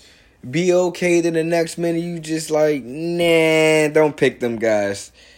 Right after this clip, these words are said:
You are actually just like Las Vegas, man. You just don't, you gotta, you gotta pick and choose to gamble with y'all, man, and that ain't cool. <laughs> You know what I mean? 'Cause, shit, I, I wish we,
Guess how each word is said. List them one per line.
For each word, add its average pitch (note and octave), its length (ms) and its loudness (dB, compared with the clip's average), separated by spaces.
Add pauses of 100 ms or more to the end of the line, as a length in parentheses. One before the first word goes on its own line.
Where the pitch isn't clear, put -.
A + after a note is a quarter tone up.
You D#3 200 8
are D3 360 4
actually D3+ 460 2
just D3 320 -4
like C3+ 180 4
Las B2+ 300 0
Vegas, C3+ 400 -2
man. B2+ 240 -2
You D#3 160 -10
just D3+ 260 -10
don't, D3+ 340 -2 (800)
you B3+ 120 -10
gotta, G#3+ 240 0
you F3 260 -10 (120)
gotta F3 220 2
pick F#3 220 0
and C3 100 -4
choose E3 280 -2
to A#2 80 -10
gamble C#3+ 500 2
with A2+ 240 -2
y'all, G#2+ 240 2
man, A#2 420 -2
and G2+ 220 -6 (240)
that A#3 220 4
ain't A3+ 260 0
cool. A#3 500 -2 (320)
<laughs> F#4 80 -6 (280)
You A#3+ 120 -4
know A3+ 260 4
what A3+ 80 -4
I - 20 -10
mean? B3 240 -2
'Cause, G#3 420 4 (560)
shit, B3 520 0
I, G3+ 340 4
I G3+ 220 4
wish A3 400 -2
we, G#3+ 360 -8